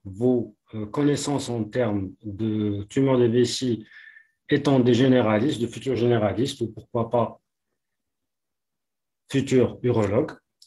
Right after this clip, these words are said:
Donc, nous allons essayer d'atteindre les objectifs suivants.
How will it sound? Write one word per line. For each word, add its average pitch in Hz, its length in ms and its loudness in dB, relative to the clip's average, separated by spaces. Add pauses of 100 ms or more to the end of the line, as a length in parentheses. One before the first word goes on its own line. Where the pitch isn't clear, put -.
(320)
Donc, 123 320 0
nous 127 160 2
allons 143 160 4
essayer 156 240 2
d'atteindre 143 580 -2
les 123 200 -4
objectifs 131 420 -2
suivants. 107 440 -4